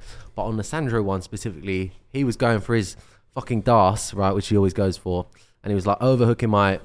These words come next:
my elbow. So I pulled my elbow back, and he pulled himself over the top of me, and only then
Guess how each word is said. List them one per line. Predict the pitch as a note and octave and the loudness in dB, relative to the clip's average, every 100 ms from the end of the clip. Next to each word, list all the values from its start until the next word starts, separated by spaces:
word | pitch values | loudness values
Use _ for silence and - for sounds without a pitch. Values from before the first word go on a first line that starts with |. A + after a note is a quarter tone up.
| - - | -12 -4
my | F#2+ F#2 F2 - _ _ | -2 -2 -4 -12 _ _
elbow. | A2 A#2 G2 F#2 G2+ - - _ _ | -4 -2 0 0 0 -6 -20 _ _
So | - G2+ F#2+ F2+ | -6 -2 0 -2
I | F#2+ | -8
pulled | - - D#3 C3 | -4 0 0 2
my | B2 | 2
elbow | C3 C3+ A2 | 2 0 0
back, | G#2 G2 F#2+ - _ - | 0 -2 -2 -10 _ -12
and | G2 | -6
he | A2 A2+ G2 - _ _ _ | -4 -4 -4 -10 _ _ _
pulled | C3 B2 | -4 -2
himself | A#2 G#2 A2+ G2+ A2+ | -2 -2 -2 -2 2
over | A2 | 2
the | G#2 | 2
top | - A#2+ | 2 2
of | A2 | 2
me, | F#2+ F#2 F#2 - _ | 0 0 -2 -10 _
and | - G2+ | -8 -2
only | C3+ B2+ | 0 2
then | A#2+ G#2 F#2+ | 4 4 0